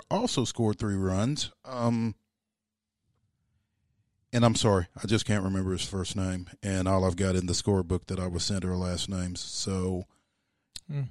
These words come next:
Speaker 2: it's
Speaker 1: the
Speaker 2: an
Speaker 1: Scott family, please forgive me. Um, if I can,
Speaker 2: <laughs> It's
Speaker 1: I, I covered one of their games one day last week. If I can find this real quick,
Speaker 2: Right.
Speaker 1: I will tell you who he is. But in
Speaker 2: Um,
Speaker 1: the meantime,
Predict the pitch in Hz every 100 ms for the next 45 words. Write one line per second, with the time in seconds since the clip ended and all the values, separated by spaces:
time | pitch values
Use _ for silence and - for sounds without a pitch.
0 | - 143 135 117 104 - 139 120 120 110
1 | 110 101 - 117 - 101 90 92 95 90
2 | - _ - - - 107 101 101 95 107
3 | 113 110 107 95 - - - 131 - -
4 | - 156 143 160 - - 180 214 247 175
5 | 151 143 139 143 139 127 135 131 127 127
6 | 123 151 143 123 120 127 123 101 135 139
7 | 120 110 - 113 107 - 117 117 - 127
8 | 123 135 - 104 98 98 _ _ - -
9 | 107 98 92 101 95 90 90 87 - -
10 | _ 104 - - 120 135 120 107 101 104
11 | 95